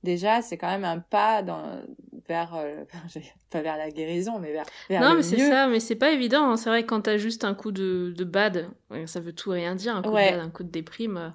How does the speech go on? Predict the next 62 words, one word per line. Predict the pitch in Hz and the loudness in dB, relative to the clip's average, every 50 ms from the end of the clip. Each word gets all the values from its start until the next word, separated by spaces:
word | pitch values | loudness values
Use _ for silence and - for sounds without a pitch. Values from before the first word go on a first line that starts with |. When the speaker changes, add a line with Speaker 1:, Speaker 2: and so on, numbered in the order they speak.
| - - - - - - - _ _ - | -14 -20 -20 -20 -20 -20 -20 _ _ -4
Speaker 2:
il | 190 | -4
y | |
a | 170 165 | -4 -4
tout | - - | -4 -4
derrière, | 220 208 190 180 185 202 220 226 220 - | -2 -2 -2 0 -2 -2 -2 -4 -6 -8
quoi. | - 165 160 | -10 -12 -10
Tu | - - | -10 -12
sais | - - 175 | -12 -8 -6
pas | - 190 | -6 -6
si | 190 190 - | -6 -8 -6
c'est | - 185 | -6 -6
juste | 180 185 196 190 - | -4 -4 -6 -6 -8
un | 175 | -10
coup | 175 - 175 | -10 -12 -14
de | - | -10
fatigue | - 185 170 170 - - 208 226 214 214 | -8 -8 -8 -8 -8 -8 -8 -8 -6 -8
ou | 180 175 170 170 | -8 -6 -6 -6
là, | 175 175 175 | -6 -6 -6
bah, | 165 147 143 - - | -6 -8 -10 -10 -10
il | - | -10
suffit | 190 - - 196 - 196 | -10 -10 -12 -10 -4 -2
d'être | 196 190 185 190 - | 0 0 0 -2 -4
reposé | 196 185 - 190 180 190 190 | -6 -4 -4 -4 -2 -2 -4
et | |
puis | 190 - | -4 -4
ça | - 190 | -4 -4
va | 170 170 | -2 -2
mieux. | 170 180 190 214 247 240 - - - - - - - | -2 -4 -4 -4 -6 -8 -12 -18 -20 -20 -20 -12 -6
Speaker 1:
Ouais, | 196 208 | -6 -4
Speaker 2:
Ou | 196 | -2
Speaker 1:
c'est | 190 214 | -2 -2
Speaker 2:
s'il | - 254 | 2 2
y | 240 | 2
a | |
Speaker 1:
ça. | 226 | 2
Speaker 2:
des | 185 | 2
choses | 180 - - 214 202 196 | 0 0 0 0 0 0
un | 190 175 | -2 -2
peu | 180 180 170 | -4 -8 -10
plus, | - - - 208 202 196 | -12 -10 -6 -4 -4 -2
euh, | 190 185 180 175 175 170 170 175 170 _ _ _ _ _ _ _ _ _ _ _ _ _ _ _ _ _ _ _ _ | -2 -2 -2 -4 -4 -6 -10 -12 -16 _ _ _ _ _ _ _ _ _ _ _ _ _ _ _ _ _ _ _ _
un | 185 190 | -4 -4
peu | 190 196 180 | -4 -4 -8
plus | 185 - 214 196 | -6 -6 -6 -4
complexes | - 214 208 202 - 226 214 208 208 | -2 -2 -2 0 0 -2 -2 -2 -2
derrière, | 190 196 196 190 202 220 247 247 214 - 202 - - _ - | -2 -2 0 0 0 2 2 0 0 -4 -8 -16 -18 _ -20
c'est | - - | -20 -18
ça. | 202 - 233 220 | -12 -8 -4 -2
Speaker 1:
C'est | 214 214 | 0 0
ça, | 208 - 247 233 | 2 2 2 2
c'est | 214 220 - 196 | 2 0 -4 -4
pas | 190 - 233 269 | -2 0 0 0
forcément | 269 285 254 233 - 220 202 196 | 2 0 -2 -2 -4 -4 -4 -2
facile | 190 202 190 190 - - | -2 -4 -4 -4 -6 -4
à | 220 196 | -2 -2
identifier | 175 165 170 165 170 - - 175 - 170 160 | -2 -4 -6 -8 -10 -14 -16 -10 -10 -10 -10
tout | - - 180 | -6 -8 -8
de | 175 | -8
suite. | - - 285 285 233 - - - | -6 -2 0 0 0 -2 -6 -6
Moi, | 185 196 202 | -4 -4 -4
je | 196 180 170 165 | -4 -6 -10 -14
l'ai, | 156 160 170 165 160 160 | -8 -6 -4 -4 -4 -6